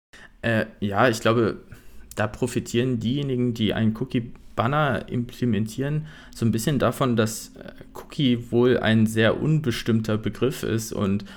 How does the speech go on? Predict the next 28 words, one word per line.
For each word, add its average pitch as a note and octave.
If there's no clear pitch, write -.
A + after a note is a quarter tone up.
man G#2+
einfach A2+
alles C#3
darunter A2
fassen -
kann. A#2+
Ähm, G2+
man G2+
sieht A2
das A2
auch -
so -
ein A#2
bisschen B2+
in G#2+
der G#2
Rechtsprechung. B2
Teilweise B2
werden A2+
da G#2+
so, G#2
ähm, G2+
Informationsstränge, B2+
also G2+
Informationsbündelungen A#2
auch C3
unter B2+
die A2